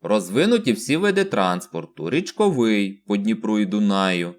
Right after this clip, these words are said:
та морський транспорт використовується, крім внутрішньорайонних, і для міжнародних перевезень.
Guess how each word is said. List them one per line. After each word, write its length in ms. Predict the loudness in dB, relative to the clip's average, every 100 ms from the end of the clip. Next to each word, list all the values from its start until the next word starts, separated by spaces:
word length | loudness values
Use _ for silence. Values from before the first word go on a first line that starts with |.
| _
та 80 | -2
морський 400 | -2 -2 0 0
транспорт 520 | 2 0 0 -4 -4
використовується, 1040 | -4 4 4 4 2 2 4 2 -2 -4 -6
крім 240 | 0 0
внутрішньорайонних, 1500 | 2 0 -2 -4 0 2 2 2 2 2 2 0 -2 -4 -6
і 80 | -4
для 140 | 0
міжнародних 840 | 0 0 0 2 2 2 0 -2
перевезень. 760 | 0 0 0 -2 -4 -6 -12